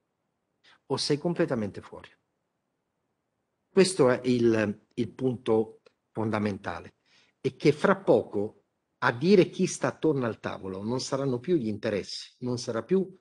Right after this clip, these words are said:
la posizione geografica, non sarà più un interesse geopolitico. Fra poco intendo dire, onorevole,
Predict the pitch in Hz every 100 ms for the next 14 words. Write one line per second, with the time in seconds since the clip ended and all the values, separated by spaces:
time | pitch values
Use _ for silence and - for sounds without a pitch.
0 | _ - 101 104 104 107 123 98 92 101
1 | 98 98 135 135 147 139 143 139 180 185
2 | 165 135 123 120 113 101 82 - - _
3 | _ _ - _ - 120 156 135 110 117
4 | 113 117 117 107 113 120 107 95 -